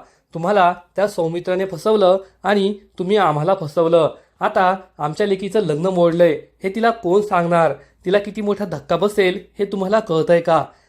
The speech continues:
तेवढ्यात ऐश्वर्या तेथे येते आणि आपलं लग्न मोडलंय, हे तिला समजतं. तिला मोठा धक्काच बसतो. ती विचारते, "कोणाचं लग्न मोडलं? माझं का?" तेव्हा सगळेजण खूप घाबरतात. जानकी तिला समजवण्याचा प्रयत्न करते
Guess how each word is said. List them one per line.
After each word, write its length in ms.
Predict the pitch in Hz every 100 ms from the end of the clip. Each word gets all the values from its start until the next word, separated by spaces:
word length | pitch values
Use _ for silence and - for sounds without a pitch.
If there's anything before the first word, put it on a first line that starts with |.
| _ _
तेवढ्यात 340 | 156 151 190 202
ऐश्वर्या 380 | 151 - 175 190
तेथे 260 | 196 190 190
येते 480 | 233 208 180 190 - -
आणि 140 | 160
आपलं 240 | 180 - 196
लग्न 220 | 165 170
मोडलंय, 480 | 190 214 196 175 180 - 196
हे 60 |
तिला 240 | 196 202 202
समजतं. 600 | 190 151 156 - 175 156 - _ _ 156
तिला 140 | 180
मोठा 240 | 208 214
धक्काच 380 | 214 156 - 180
बसतो. 560 | 170 165 - 170 139 - _ _
ती 100 | 190
विचारते, 720 | 175 147 160 156 180 214 208 _ _
"कोणाचं 360 | - 156 185 226
लग्न 200 | 214 196
मोडलं? 540 | 196 175 170 170 143 - _ -
माझं 340 | 151 147 220
का?" 280 | 220 175 143 - - -
तेव्हा 320 | 196 214 185 185 - _ -
सगळेजण 360 | 175 202 214 233
खूप 300 | - 196 226
घाबरतात. 580 | 156 143 151 151 160 151 139 - _ -
जानकी 300 | 143 151 151
तिला 200 | 208 208
समजवण्याचा 520 | 214 196 185 196 202 220
प्रयत्न 400 | 220 156 151 160
करते 380 | 165 151 165